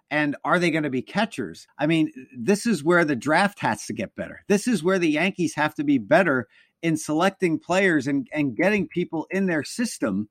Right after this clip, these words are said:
that they could bring up and have an impact. You know, Jorge Posada was that guy, a switch hitting catcher. Uh, was his defense, uh, Johnny Bench? No, but it was serviceable, and he hit the snot out of the ball.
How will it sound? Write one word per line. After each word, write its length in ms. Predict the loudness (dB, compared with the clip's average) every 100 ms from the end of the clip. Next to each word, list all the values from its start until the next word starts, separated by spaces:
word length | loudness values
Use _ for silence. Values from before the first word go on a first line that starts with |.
| _
that 240 | 0 0
they 200 | 2 2
could 240 | 4 0 2
bring 260 | 2 2
up 220 | 2 2 0
and 120 | -4
have 180 | 0 0
an 140 | 0 0
impact. 640 | 2 4 2 -2 -4 -14 _
You 80 | 0
know, 140 | 2
Jorge 300 | 4 6 4
Posada 520 | 2 0 2 4 4
was 200 | 2 2
that 200 | 2 2
guy, 240 | 2 2 2
a 100 | 0
switch 360 | -4 -6 -4
hitting 260 | -2 0 -2
catcher. 460 | -2 -2 -2 -4 -4
Uh, 80 | -4
was 220 | -4 -2
his 160 | -2
defense, 640 | -2 -4 -2 -2 -2 -4 -12 _ -14
uh, 60 |
Johnny 360 | -4 0 2 4
Bench? 360 | 4 2 2 2
No, 440 | 4 6 4 2
but 200 | 2 0 0
it 140 | -2
was 160 | -2 -2
serviceable, 720 | 0 0 0 -2 -2 0 -2 -2
and 100 | -2
he 100 | 0
hit 220 | -2 -2
the 100 | -6
snot 600 | -6 -10 0 2 2 0 -4
out 160 | -4
of 80 | -4
the 80 | -6
ball. 340 | -8 -8 -10